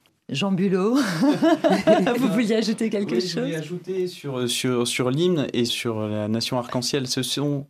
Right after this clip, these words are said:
Speaker 2: aussi des mots pour soigner d'autres maux. C'est-à-dire que pendant plus de cinquante ans, les gens qui habitaient en, en Afrique du Sud ont entendu des mots de haine qui ont séparé blancs, noirs, métis.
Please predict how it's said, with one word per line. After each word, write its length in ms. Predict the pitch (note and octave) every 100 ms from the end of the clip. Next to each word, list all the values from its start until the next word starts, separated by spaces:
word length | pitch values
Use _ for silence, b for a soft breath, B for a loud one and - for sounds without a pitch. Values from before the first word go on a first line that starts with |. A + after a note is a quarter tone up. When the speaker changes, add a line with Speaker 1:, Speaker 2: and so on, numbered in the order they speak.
| _
Speaker 2:
aussi 300 | C3 - F3
des 160 | C#3+ B2+
mots 360 | C3 D#3+ G3+ - b b b _
pour 200 | - C#3+
soigner 320 | - C#3 D3+ D#3+
d'autres 360 | C#3 D3 -
maux. 280 | C3 B2 A#2+ - B B
C'est-à-dire 260 | - D3 D#3
que 80 | C3+
pendant 480 | C#3 C3+ B2 A#2+ _ _
plus 120 | - D3
de 60 |
cinquante 420 | - A#2+ A2 G2+
ans, 220 | C#3+ G3 - b b b b _ _ _ _ -
les 120 | A2
gens 180 | A#2+ E3+
qui 120 | -
habitaient 220 | A2+ A2
en, 100 | A2 G#2+
en 400 | - G#2 F2+ G2
Afrique 260 | G2+ - G#2
du 100 | G#2+
Sud 300 | - F#3+ E3+ -
ont 100 | A2+
entendu 380 | G#2+ B2 A#2 C#3
des 160 | C3 A#2
mots 140 | A#2+
de 120 | B2
haine 340 | D3 D#3 A2+ A#2 _ _ _ _ b b _ -
qui 140 | -
ont 80 | A#2+
séparé 680 | - D#3+ C3+ A#2+ C#3 G3 - _ _ _ _ _
blancs, 540 | A2+ G#2+ G#2 G#2+ C#3+ E3 _ _ _ _
noirs, 460 | G#2 F#2+ G2 A#2 - -
métis. 720 | G#2+ G#2+ - A2+ - -